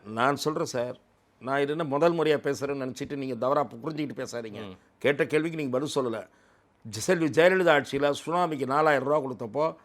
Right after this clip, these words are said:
Speaker 1: தகுதி இல்லாத பலர் அந்த பயனை பெற்றார்கள். அதாவது அந்த பயனை பெறுவதற்கு அவசியமற்ற பலர் அந்த பயனை பெற்றார்கள் என்று ஒன்றுக்கு பல முறை நான் விவாத மேடைகளில் பேசியிருக்கிறேன்.
Speaker 2: ம்.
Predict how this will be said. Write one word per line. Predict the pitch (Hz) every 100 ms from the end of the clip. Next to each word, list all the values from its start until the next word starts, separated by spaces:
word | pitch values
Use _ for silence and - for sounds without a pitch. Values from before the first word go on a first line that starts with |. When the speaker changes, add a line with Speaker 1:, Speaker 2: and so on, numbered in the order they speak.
| _ _
Speaker 1:
தகுதி | - 175 196 226
இல்லாத | 226 202 175 160
பலர் | 160 175
அந்த | 165 147
பயனை | - 160 170
பெற்றார்கள். | - 147 170 151 143 120 - _ _
அதாவது | - 147 170 208
அந்த | 208 170
பயனை | 131 160 185 190 190
பெறுவதற்கு | - 185 180 165 160 151
அவசியமற்ற | 151 180 180 180 156 - 131
பலர் | 143 165 180 - _ -
அந்த | 151 160 135
பயனை | 160 185 175 -
பெற்றார்கள் | 165 196 185 160
என்று | 156 147 202
ஒன்றுக்கு | 170 202 202 190 233 262 - _ -
பல | 190 208
முறை | 185 185
நான் | 185 160
விவாத | 143 170 160
மேடைகளில் | 156 135 131 151
பேசியிருக்கிறேன். | 147 139 123 98 117 92
Speaker 2:
ம். | 107 92